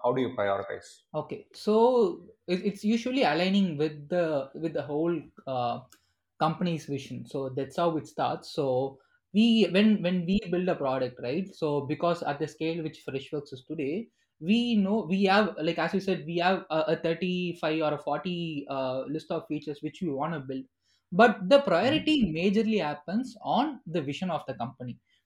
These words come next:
Speaker 2: So we, as a company in Freshworks, now we are focusing on Freshworks C R M. Now we wanna build an A I based C R M system, like an A I powered system where, where our Freddy comes into play and, and, and,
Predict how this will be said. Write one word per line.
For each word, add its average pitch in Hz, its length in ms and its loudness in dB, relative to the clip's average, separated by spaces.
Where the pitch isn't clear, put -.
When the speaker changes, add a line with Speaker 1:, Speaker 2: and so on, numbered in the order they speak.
Speaker 2:
So 190 500 6
we, 294 460 2
as 180 180 2
a 190 60 -2
company 156 480 -4
in 147 120 -8
Freshworks, 156 540 -6
now 156 140 0
we 170 120 0
are 165 80 2
focusing 160 400 -8
on 156 180 -8
Freshworks 143 360 -8
C 147 160 -8
R 143 160 0
M. 160 140 -6
Now 190 380 2
we 185 100 6
wanna 220 280 4
build 180 420 0
an 175 180 2
A 165 320 2
I 160 80 0
based 147 340 -6
C 143 120 -4
R 135 80 -2
M 131 120 -8
system, 127 380 -10
like 135 200 -4
an 151 200 -2
A 160 240 0
I 160 140 -8
powered 139 360 -2
system 143 380 -10
where, 143 280 -2
where 160 180 4
our 160 200 4
Freddy 160 320 -2
comes 143 280 -6
into 139 260 -8
play 143 220 0
and, 131 340 -4
and, 139 300 -8
and, 143 220 -4